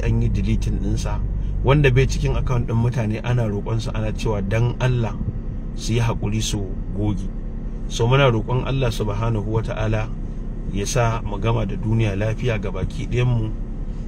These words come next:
ya sa mu wanye da duniyan nan lafiya. Kuma muna ma kowa wato fatan alkhairi, kuma insha Allahu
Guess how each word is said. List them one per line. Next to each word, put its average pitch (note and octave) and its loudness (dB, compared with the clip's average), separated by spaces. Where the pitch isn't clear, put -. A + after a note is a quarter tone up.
ya C3+ 0
sa A#2+ 4
mu G2+ 2
wanye A2 2
da F#2 0
duniyan A2+ 2
nan F#2+ 0
lafiya. A2 0
Kuma A2 2
muna A#2 6
ma F#2+ 2
kowa B2 6
wato G#2 0
fatan G#2+ 2
alkhairi, G#2+ 2
kuma A2+ 2
insha A#2+ 2
Allahu A2 2